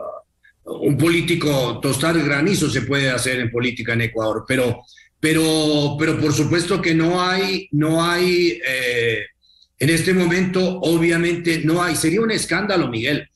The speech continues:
porque es que también, a ver, ¿cuándo es que hacen los políticos, eh, juicios políticos, no? Pues, o sea, no se van a, a, a, a, a, no la van a emprender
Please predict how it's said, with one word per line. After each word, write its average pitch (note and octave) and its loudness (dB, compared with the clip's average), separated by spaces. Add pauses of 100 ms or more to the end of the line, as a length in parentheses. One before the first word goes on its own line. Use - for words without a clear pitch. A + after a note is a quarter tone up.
(220)
porque E3+ 0
es B3+ 0
que C#4+ 0
también, G#3 2
a F#3+ 0
ver, - -2 (800)
¿cuándo C4+ 2
es - 0
que A#3+ 0
hacen B3 0
los F#3+ 0
políticos, F#3+ -2
eh, D#3 2
juicios G#3 0
políticos, E3+ -4 (100)
no? D#3 -4 (320)
Pues, D#3 0
o F3+ 4
sea, G3+ 2
no F#3 2
se G#3+ 0
van G#3+ -2
a, G#3 -2
a, - -6
a, C#3+ -2
a, C#3 -4
a, C#3 -6 (100)
no D#3+ 2
la F#3+ 2
van G3 0
a G3+ 0
emprender F3+ 0